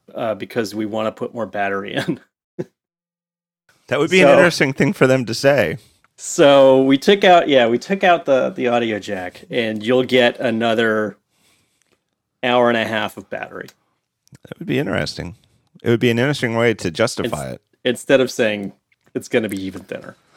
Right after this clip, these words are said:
Speaker 2: Right, because saying that it's even thinner really only seems to satisfy Apple's internal obsession with device thinness. And, and it could well be that it's more than just the,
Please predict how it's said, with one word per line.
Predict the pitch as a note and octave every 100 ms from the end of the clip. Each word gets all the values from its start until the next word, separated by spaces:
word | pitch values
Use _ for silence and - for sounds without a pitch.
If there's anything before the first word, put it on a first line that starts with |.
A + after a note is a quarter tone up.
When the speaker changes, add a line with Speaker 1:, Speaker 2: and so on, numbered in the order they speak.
| _ _
Speaker 2:
Right, | A2+ G#2+ D2+ -
because | B2+ G#2 -
saying | D3 F3 F3
that | D3
it's | A#2 B2
even | G#2+ F2+
thinner | G2 F#2 E2+ C#2
really | G1+ A2+ A#2+ B2 A2
only | G2+ G#2 F#2+ E2+
seems | - F#2 F2+
to | - -
satisfy | F2+ F2 E2+ - D#2 -
Apple's | F2 F2 - D2+ C#2+ - - - _
internal | G2+ G2 - F#2 E2+ D2+ -
obsession | E2 - F2 - D#2+ C#2+ B1+
with | - E2+ D#2 - _ _ _ _ _
device | G2+ D#2 D#2+ -
thinness. | - C#2+ - - - _ - _ _ _ -
And, | A#2 A2+
and | B2 A#2 - -
it | - - -
could | - A#3+ B3
well | G3 F#3 F3+
be | D#3+ D#3+
that | G#2 G#2
it's | A2+ A2+
more | A2+ A2+ C3 E3
than | C#3+ A#2 G#2+
just | G2+ A2+ A2 - - - - -
the, | F2+ F#2+ F#2 E2+ D#2+ C#2